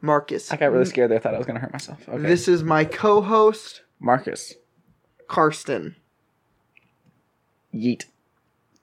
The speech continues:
Speaker 1: We are talking about the T V show Justice League Unlimited. We are working our way through season one. We have started working our way through season one at episode six of Tune In.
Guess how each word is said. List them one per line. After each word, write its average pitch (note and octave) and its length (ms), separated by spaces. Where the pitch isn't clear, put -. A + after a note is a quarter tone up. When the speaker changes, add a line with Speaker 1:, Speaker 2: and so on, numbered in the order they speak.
Speaker 1:
We D#3+ 120
are D3 40
talking D3+ 320
about C#3+ 220
the D#3 80
T F3+ 240
V F3+ 140
show F#3 260
Justice D#3+ 400
League C#3+ 140
Unlimited. D#3+ 500
We D3+ 140
are C3+ 100
working C3+ 340
our C3+ 80
way C3+ 200
through C3 180
season C#3 500
one. F3+ 360
We C#3 140
have B2+ 140
started F#3+ 580
working D#3 320
our D#3+ 80
way D#3+ 120
through D#3+ 120
season D#3+ 260
one D#3+ 120
at D#3 120
episode D#3 360
six - 340
of - 100
Tune F#3 280
In. F#3 180